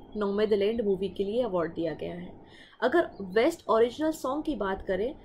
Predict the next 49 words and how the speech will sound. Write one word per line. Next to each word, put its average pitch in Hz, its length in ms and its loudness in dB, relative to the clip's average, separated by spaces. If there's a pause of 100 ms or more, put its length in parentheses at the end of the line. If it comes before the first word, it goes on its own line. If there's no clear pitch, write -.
(240)
तो 330 60 6
Fight 311 400 2
for 269 280 2
You 277 220 0
song 220 400 -2 (440)
Judas 240 560 2
and 226 220 -2
the 220 140 0
Black 208 320 2 (500)
Messiah 208 540 -2
के 247 80 -2
लिए 226 220 -2
ये 247 100 -2
दिया 185 260 0
गया 202 220 -4
है। 220 180 -12 (580)
Best 269 260 4
cinematography 262 1300 0
के 302 120 -4
बारे 269 260 0
में 277 120 -4
बात 247 260 -2
करें 277 220 0
तो 285 100 -2
Monk 208 320 0
को - 180 -2
दिया 226 240 0
गया 214 220 -4
है। 214 160 -12 (340)
अच्छा, 330 200 2
Netflix 254 680 0
has 262 180 0
the 262 140 0
most 226 400 0
nomination, 190 720 0
Netflix 294 480 -2
का 302 120 -2
nomination 220 500 -2
सबसे 208 320 -4
ज़्यादा 233 240 0
था, 339 100 -2
हालांकि 214 420 -2
सबसे 240 260 0
ज़्यादा 240 160 2
award 190 360 0
उसको 330 220 -2
नहीं 349 180 0
दिए 175 260 0
गए, 233 180 -4